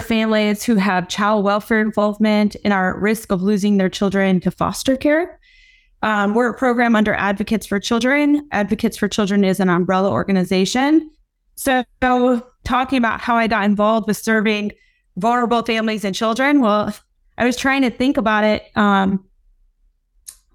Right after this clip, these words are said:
when I got actually some of the pre-notes, you guys gave me a little prep. But, um, pretty much my whole life, my dad,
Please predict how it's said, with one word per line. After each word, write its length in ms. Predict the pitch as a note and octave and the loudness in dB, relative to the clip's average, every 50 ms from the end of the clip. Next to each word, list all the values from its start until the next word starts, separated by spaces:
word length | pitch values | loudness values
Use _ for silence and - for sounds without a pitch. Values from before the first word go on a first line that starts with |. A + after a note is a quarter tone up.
| _ _ - | _ _ -4
when 200 | G3+ G3 G#3 G3+ | -2 0 0 0
I 100 | G3 G3 | 0 0
got 180 | G#3+ G#3+ A3 | 0 0 0
actually 320 | G3+ F#3+ - - - A3 F3+ | 0 -2 -4 -2 -2 -2 0
some 140 | - G#3+ G#3 | 2 0 0
of 60 | F3+ | 0
the 60 | F#3 | 0
pre-notes, 600 | F3+ - C4 B3+ A#3+ G#3+ F3 F3 F3+ - - - | -2 0 2 2 2 2 2 0 -2 -4 -2 0
you 80 | G3+ G3 | 0 2
guys 300 | F#3+ F#3+ F3+ F3+ - - _ _ - _ _ _ - | 2 2 0 -2 -4 -8 _ _ -20 _ _ _ -2
gave 120 | G#3 G#3+ G3+ | -2 0 0
me 60 | G3+ | 2
a 40 | G3 | 0
little 160 | G3 F#3+ F3+ | 0 0 -2
prep. 380 | F#3 - B3+ A#3+ G3+ F#3 F3 _ _ - - - - - _ _ _ _ _ - | -2 -2 0 0 0 -2 -4 _ _ -12 -10 -10 -12 -18 _ _ _ _ _ -4
But, 280 | - C4+ B3+ A3+ - - - _ _ _ _ _ _ _ _ _ - | -2 0 0 0 -2 -4 -10 _ _ _ _ _ _ _ _ _ -4
um, 280 | - A#3 F#3+ F3 - - - | -2 0 0 0 -4 -6 -6
pretty 160 | - E4+ G4 | -2 -2 0
much 180 | F#4+ E4 D#4+ D#4 | 0 -2 0 0
my 120 | C#4+ B3 | 0 2
whole 160 | C4+ B3+ B3 | 2 2 2
life, 320 | A3 G#3+ A3 A#3 C4 C4+ - | 2 2 0 0 -2 0 2
my 160 | A#3+ G#3 G3 | 2 2 2
dad, 460 | G3 G#3 G#3 A#3+ B3 B3 B3 G#3+ | 2 0 0 2 2 0 0 -2